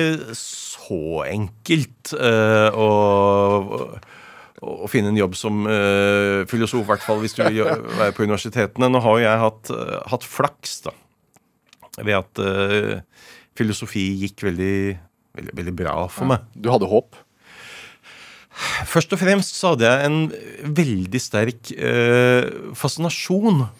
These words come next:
Speaker 1: for dette faget, og det er særlig noe når du begynner å studere filosofi.
Speaker 2: Mm.
Speaker 1: Så gjennomgår du jo, ikke sant, en mental revolusjon i uka, omtrent, når du kommer til neste filosof på, på pensum. Og det liksom, å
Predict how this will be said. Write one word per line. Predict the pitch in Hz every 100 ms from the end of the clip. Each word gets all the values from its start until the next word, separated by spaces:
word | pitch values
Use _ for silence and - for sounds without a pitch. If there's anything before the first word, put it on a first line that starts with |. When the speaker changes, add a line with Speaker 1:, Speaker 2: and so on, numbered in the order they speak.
| _
Speaker 1:
for | 117 -
dette | 123 110
faget, | 110 92 104 113
og | - 131 135
det | 147
er | 147 156
særlig | - - 139 98 127
noe | 123 90
når | 101 120
du | 135
begynner | 131 95 87 85
å | 90
studere | - 104 85 87
filosofi. | 117 101 110 127 143 156 139 _
Speaker 2:
Mm. | - 78 - - _ _
Speaker 1:
Så | - - 135
gjennomgår | 147 120 82 82 87 87 92
du | 98
jo, | 110
ikke | 110
sant, | 113 110
en | 107 101 104 104
mental | 107 110 - 90 92
revolusjon | 95 95 104 113 95
i | 120
uka, | 120 98 - - 110 - - -
omtrent, | 120 131 131 127
når | 120
du | -
kommer | 113
til | 110 135
neste | 123 123 - 101
filosof | 104 113 117 131 131 - - - -
på, | 131 120 113
på | 127
pensum. | 135 107 - 160 160 - - -
Og | - 127
det | 123 139
liksom, | 135 -
å | -